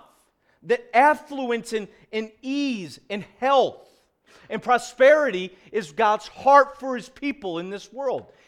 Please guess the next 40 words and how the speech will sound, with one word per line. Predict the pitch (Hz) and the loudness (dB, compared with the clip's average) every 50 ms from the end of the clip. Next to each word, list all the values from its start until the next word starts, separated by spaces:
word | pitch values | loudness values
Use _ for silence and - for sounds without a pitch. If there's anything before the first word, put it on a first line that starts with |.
| _ _ | _ _
And | - 208 226 | -10 -6 -2
that | 262 277 277 277 | -2 -2 -2 -4
could | 302 285 220 | -8 -10 -6
not | 240 240 240 240 | -6 -6 -6 -6
be | - 262 254 | -8 -10 -10
further | - - _ _ - 247 262 277 285 220 269 254 226 | -10 -12 _ _ -10 -8 -6 -6 -6 -6 -8 -10 -10
from | - - 240 226 220 | -10 -10 -10 -8 -10
the | 220 | -10
truth. | 220 220 - - 302 294 214 - - _ _ _ _ | -12 -14 -14 -12 -10 -10 -10 -10 -14 _ _ _ _
He | _ 247 262 | _ -4 -4
wants | 226 226 240 285 349 254 - - | 0 2 2 4 2 2 0 -2
us | 320 262 - - - | -2 -2 -2 -6 -10
to | - - | -14 -12
be | 185 214 220 | -10 -10 -12
full | - - 240 226 202 | -10 -6 -4 -4 -4
of | 196 156 139 | -4 -6 -8
joy, | 117 127 190 233 269 294 240 170 156 | -10 -2 0 2 4 4 4 2 0
amen? | 160 160 160 160 165 180 233 277 302 349 - _ _ _ _ _ _ | -2 -4 -4 -4 -4 -4 -2 -4 -6 -10 -14 _ _ _ _ _ _
Joy | 143 151 262 285 285 311 294 | -8 -2 0 2 2 2 0
is | 285 214 226 | -4 -8 -6
what | 233 254 254 | -6 -4 -4
he | 254 247 190 - | -4 -6 -6 -2
has | 254 262 294 330 311 226 - | 0 0 0 0 -2 -4 -10
for | - - 214 190 170 156 160 | -12 -8 -4 -2 -2 0 0
us, | 170 190 - - - - - - _ | -2 -2 -4 -8 -16 -20 -20 -10 _
but | - 254 | -6 -6
it's | 269 226 - - | -6 -6 -10 -12
not | 196 226 226 233 262 262 277 294 - - - _ _ _ _ _ _ _ _ _ _ _ | -10 -8 -4 -2 0 0 0 0 -2 -4 -10 _ _ _ _ _ _ _ _ _ _ _
through | - 247 269 254 247 196 | -10 -8 -6 -6 -6 -6
that. | 165 208 262 294 294 277 - - | -4 -2 0 0 0 0 -2 -6
It's | 220 214 - - | -10 -10 -12 -16
through | _ _ _ 220 254 277 277 277 277 262 - _ _ _ _ - | _ _ _ -12 -10 -8 -8 -8 -8 -10 -14 _ _ _ _ -8
what | 208 233 233 | -6 -6 -4
we | 240 277 | -4 -4
would | 262 269 208 | -4 -4 -6
least | 190 190 208 254 269 240 - - | -8 -6 -4 -4 -4 -4 -6 -10
expect. | 269 - - - - - - - 254 262 208 - - - _ _ _ _ _ _ _ | -14 -14 -14 -18 -20 -20 -10 -4 -2 -2 -2 -2 -4 -12 _ _ _ _ _ _ _
It's | - 214 - - | -12 -12 -12 -10
through | - 262 247 | -8 -8 -8
suffering | - - - - - 269 277 302 - - - 202 170 143 117 98 101 | -6 -8 -10 -6 -2 0 0 0 0 -4 -10 -10 -10 -8 -10 -12 -18